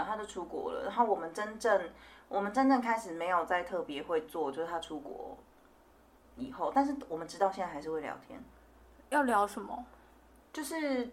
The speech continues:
Speaker 1: 彼此生活中发生的事情啊，他也会跟我分享他的感情事啊，然后问我的感情事啊，最近过得好不好啊什么的，工作生活，就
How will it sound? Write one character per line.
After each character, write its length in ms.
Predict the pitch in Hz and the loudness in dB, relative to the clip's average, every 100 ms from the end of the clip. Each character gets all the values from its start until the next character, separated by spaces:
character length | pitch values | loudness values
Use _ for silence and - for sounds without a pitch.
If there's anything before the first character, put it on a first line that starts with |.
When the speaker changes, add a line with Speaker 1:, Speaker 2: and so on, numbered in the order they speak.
| - | -6
Speaker 1:
彼 200 | 226 262 | -2 -2
此 140 | 220 | -2
生 220 | - 233 | 2 4
活 140 | 240 175 | 6 6
中 200 | 196 196 | 6 6
发 180 | 190 269 | 8 8
生 140 | 190 | 6
的 100 | 165 | 0
事 200 | - 190 | -4 -8
情 300 | - 127 113 | -8 -8 -4
啊， 160 | 107 170 | 0 2
他 100 | 226 | 2
也 100 | 185 | 4
会 120 | 196 | 4
跟 100 | 214 | 6
我 80 | 180 | 6
分 200 | 180 185 | 4 0
享 140 | 147 | 0
他 80 | 156 | -2
的 80 | 175 | 0
感 220 | 139 - | 0 0
情 220 | - 131 | -4 -6
事 260 | - 175 139 | -6 -4 0
啊， 220 | 104 101 | 2 2
然 100 | 147 | 2
后 60 | 180 | 4
问 240 | 202 160 | 6 4
我 100 | 123 | 0
的 100 | - | -2
感 160 | 113 165 | -4 -4
情 160 | 151 | -6
事 180 | 151 190 | -8 0
啊， 160 | 175 160 | 2 2
最 140 | 226 | 0
近 100 | 240 | -2
过 140 | 226 | 0
得 100 | 185 | 0
好 180 | 180 143 | 0 -2
不 160 | - 196 | 2 0
好 300 | - - - | 2 2 4
啊 340 | - 85 - | 4 6 4
什 140 | - 131 | 0 -6
么 140 | 120 | -6
的， 140 | - | -6
工 200 | - 165 | -2 -4
作 160 | 170 185 | -2 -4
生 160 | 175 175 | -4 -6
活， 120 | 151 | -4
就 140 | 156 | -4